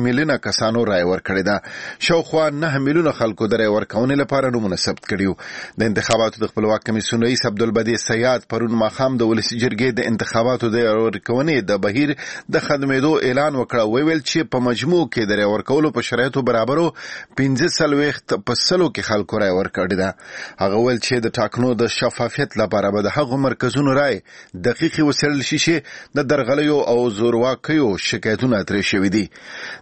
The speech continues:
د ولسي جرګې انتخابات د شنبې او یکشنبې په ورځو په څلور سوه پنځه سوه شپږ اویا مرکزونو کې وشول. د انتخاباتو کمیسیون ویل، په کندهار کې به چې انتخابات یې ځنډول شوي، راتلونکې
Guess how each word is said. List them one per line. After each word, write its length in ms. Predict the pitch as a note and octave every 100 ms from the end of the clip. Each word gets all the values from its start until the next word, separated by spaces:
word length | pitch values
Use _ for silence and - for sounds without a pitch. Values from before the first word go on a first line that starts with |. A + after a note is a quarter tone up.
| -
د 100 | G2
ولسي 280 | G2+ - G#2+
جرګې 340 | A2 G2+ A2+ G#2
انتخابات 500 | G2 - G2 A#2+ C3
د 120 | A#2+
شنبې 240 | B2+ A#2+ B2+
او 40 |
یکشنبې 560 | B2 A2 - A#2 B2+ C3
په 60 | A2+
ورځو 360 | B2 A2+ C3 A#2+
په 100 | B2 A#2
څلور 280 | B2 C3+ A#2+
سوه 180 | C3 A#2+ -
پنځه 220 | A#2+ A#2+ A#2
سوه 180 | C3 B2
شپږ 260 | - - B2+ A2
اویا 240 | A#2 C#3+ D3 - - - - F#2+
مرکزونو 480 | G#2 - G#2+ A2+ G#2
کې 140 | F2+ G2+
وشول. 360 | F#2+ - G2 F2 - - - - C#3
د 20 | D3
انتخاباتو 520 | C#3 D3 D3 C#3+ A#2+ D3
کمیسیون 340 | C#3 - D3
ویل، 240 | C#3+ C#3 A#2
په 100 | -
کندهار 380 | C3 B2+ C3 C3
کې 140 | -
به 100 | A2+
چې 120 | G#2+ B2 A2+
انتخابات 440 | A2+ B2 A#2 B2+
یې 140 | A2+ G2+
ځنډول 360 | A#2+ A2 A2 G#2
شوي، 240 | D3+ D3 C#3
راتلونکې 400 | A#2+ - C#3 A#2